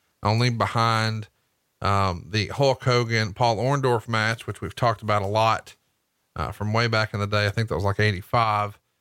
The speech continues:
And then the, uh, WrestleMania six match with Hogan Warrior that drew sixty-four thousand two hundred and eighty-seven fans. Really, really a, a huge show.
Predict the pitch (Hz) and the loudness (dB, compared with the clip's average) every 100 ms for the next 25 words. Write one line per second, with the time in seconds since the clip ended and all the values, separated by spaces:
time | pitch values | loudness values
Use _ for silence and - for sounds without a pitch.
0 | _ _ _ _ 117 113 110 117 117 117 | _ _ _ _ -2 -2 0 0 -2 -2
1 | 113 110 110 110 101 104 98 120 131 131 | -4 -2 -2 -2 0 0 0 0 -2 -2
2 | 123 120 - - - 87 69 - - - | -2 -2 -4 -4 -4 -4 -4 -12 -12 -4
3 | 127 127 113 107 123 104 - - 113 107 | -2 0 0 0 0 0 -4 -4 -2 0
4 | 117 107 135 - 117 - 107 107 110 98 | 0 0 -2 -2 -4 -2 -2 0 2 2
5 | 95 92 120 113 110 98 92 - 98 98 | 0 -4 -2 0 0 0 -2 -4 -6 -6
6 | 117 123 113 104 - 135 123 107 101 104 | -2 -2 -2 -2 -2 0 0 -2 -6 -4
7 | 90 73 76 95 - _ _ _ _ _ | -4 -8 -14 -16 -18 _ _ _ _ _
8 | _ _ _ 147 214 226 151 120 135 165 | _ _ _ 0 4 6 4 2 4 6
9 | 151 117 104 107 113 117 - 120 104 - | 6 0 -2 -4 -4 -6 -4 -4 -4 -2
10 | 202 202 127 110 - 151 117 71 67 123 | -2 0 -2 -2 0 2 0 -2 -8 -12